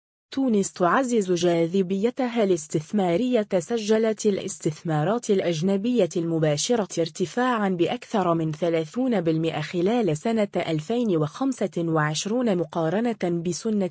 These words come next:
ألفين وأربعة وعشرون، في إشارة إلى تحسن نسبي في ثقة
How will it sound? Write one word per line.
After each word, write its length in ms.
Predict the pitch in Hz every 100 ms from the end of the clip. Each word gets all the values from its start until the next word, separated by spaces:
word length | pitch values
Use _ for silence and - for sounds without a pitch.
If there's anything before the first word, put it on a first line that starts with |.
| 170
ألفين 600 | 156 156 151 240 220 180
وأربعة 600 | 160 151 156 156 208 170 185
وعشرون، 880 | 170 165 156 156 - 190 226 240 240 _ _
في 340 | - 202 165
إشارة 600 | 151 220 233 220 214 -
إلى 380 | 202 - 196 165
تحسن 720 | 180 - 285 - 220 180 165
نسبي 520 | 156 190 226 226 208
في 220 | - 170
ثقة 340 | 156 277 233